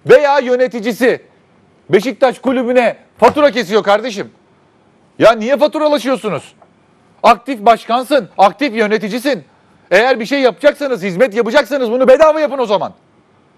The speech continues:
Ya da hiç yapmayın. Üç milyon euroysa verin üç milyon euroyu,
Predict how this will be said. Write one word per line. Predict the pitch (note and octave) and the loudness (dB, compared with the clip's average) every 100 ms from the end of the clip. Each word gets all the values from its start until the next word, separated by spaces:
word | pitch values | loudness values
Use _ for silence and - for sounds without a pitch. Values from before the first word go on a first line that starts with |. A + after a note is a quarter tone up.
| _ | _
Ya | E3 G3+ | 0 2
da | |
hiç | D#4 D#4 | 2 2
yapmayın. | D4+ C#4+ B3+ E3 G#2 _ _ _ _ | 2 2 -4 -8 -14 _ _ _ _
Üç | D#4 - | 2 4
milyon | B3+ C4 C4 A#3+ | -2 0 0 2
euroysa | D4 C4 D4 C4 | 2 2 2 0
verin | D#4+ D4+ | 0 -2
üç | C#4 A#3 | -4 -4
milyon | B3+ A#3 A3 | 0 0 0
euroyu, | B3 C4 B3+ D4+ | 0 0 0 -2